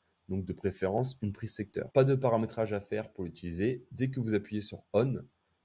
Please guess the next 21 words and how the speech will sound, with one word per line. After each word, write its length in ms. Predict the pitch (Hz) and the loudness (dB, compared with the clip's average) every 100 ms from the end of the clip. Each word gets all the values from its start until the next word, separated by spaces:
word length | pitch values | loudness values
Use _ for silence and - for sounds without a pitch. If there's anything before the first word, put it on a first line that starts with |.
| - | 4
le 160 | 139 | 6
compresseur 460 | 151 131 127 127 110 | 6 2 0 2 4
d'air 160 | 101 | 4
se 140 | - 113 | 2 -2
met 80 | 104 | 0
en 80 | |
marche, 420 | 87 110 - - _ _ _ _ - | 0 -2 -6 -18 _ _ _ _ -2
la 120 | 131 | 0
pression 300 | 131 - 101 | -2 -4 -2
monte, 400 | 92 147 - - _ - | -2 -4 -10 -20 _ -20
et 40 | |
si 180 | - 117 | -8 -4
vous 140 | 117 127 | 0 2
n'utilisez 480 | 107 104 104 95 | 2 0 -4 -2
pas 120 | 80 90 | 0 2
l'air, 340 | 95 135 - _ | 2 2 -6 _
cette 240 | - 131 | 2 2
pression 360 | 127 110 131 123 | 2 -4 -2 2
va 100 | 92 | 2
davantage 480 | 95 98 92 110 104 | 4 2 0 0 0
monter. 260 | 90 - | -4 -6